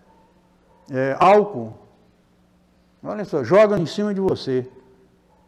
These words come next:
Pega um palito e olha o reloginho aqui.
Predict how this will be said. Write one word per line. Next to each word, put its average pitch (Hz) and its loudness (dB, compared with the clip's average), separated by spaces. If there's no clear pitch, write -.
Pega 165 -2
um 165 -6
palito 208 0
e 151 -8
olha 180 -2
o 147 -8
reloginho 143 -2
aqui. 104 -18